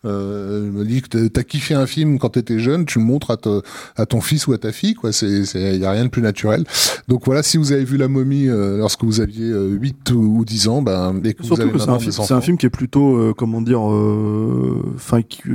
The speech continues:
Speaker 2: qui, ouais, qui a, qui a, qui a, euh, aujourd'hui, la, la génération qui a pu avoir dix ans à l'époque, c'est des gens qui ont trente, trente-cinq ans.
Speaker 1: Oui, c'est ça.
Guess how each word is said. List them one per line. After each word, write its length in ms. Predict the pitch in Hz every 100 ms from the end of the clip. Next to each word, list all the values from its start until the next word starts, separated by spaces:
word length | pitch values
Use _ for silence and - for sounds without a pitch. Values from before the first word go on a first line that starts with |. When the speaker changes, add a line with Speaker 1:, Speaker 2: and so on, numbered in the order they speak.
| 113
Speaker 2:
qui, 160 | - 123
ouais, 180 | 214
qui 120 | 214 110
a, 100 | 107
qui 140 | 117
a, 120 | 107
qui 160 | 104 110
a, 40 |
euh, 520 | 107 107 110 110 107 107
aujourd'hui, 440 | 104 110 110 127
la, 180 | 110 101
la 140 | 104
génération 460 | 104 104 107 104 123
qui 100 | 117
a 40 |
pu 120 | -
avoir 160 | 110 107
dix 220 | 104 110
ans 100 | 107
à 40 | 104
l'époque, 320 | 101 139 143
c'est 120 | -
des 60 | 101
gens 120 | 113
qui 100 | 110
ont 40 |
trente, 220 | 104 117 110
trente-cinq 380 | 104 98 107
ans. 100 | 139 131
Speaker 1:
Oui, 60 |
c'est 120 | - 143
ça. 160 | 277